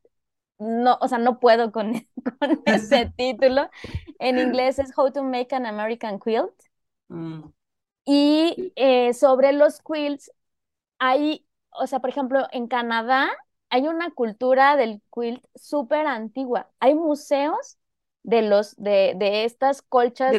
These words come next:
Speaker 1: hechas de
Speaker 3: quilteros.
Speaker 1: parches. Ujú.
Speaker 2: <laughs>
Speaker 1: Y están, incluso,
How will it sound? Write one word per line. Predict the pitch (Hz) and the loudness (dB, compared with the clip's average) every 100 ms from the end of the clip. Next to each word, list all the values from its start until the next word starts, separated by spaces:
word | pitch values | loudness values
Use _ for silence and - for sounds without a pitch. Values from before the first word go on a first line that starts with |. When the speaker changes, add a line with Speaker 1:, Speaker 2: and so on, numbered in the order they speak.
| - | 2
Speaker 1:
hechas | 214 247 214 | 0 2 0
de | 202 | 0
Speaker 3:
quilteros. | |
Speaker 1:
parches. | 180 214 - - - _ _ 247 | -2 -6 -8 -20 -20 _ _ -10
Ujú. | 254 349 403 339 - - - | -8 -8 -10 -16 -18 -20 0
Speaker 2:
<laughs> | 214 214 247 | 2 2 0
Speaker 1:
Y | 247 | 0
están, | 240 254 247 269 - - _ 277 302 - | 0 0 0 -4 -10 -20 _ -10 -8 -4
incluso, | 320 269 311 339 - | -2 0 0 0 0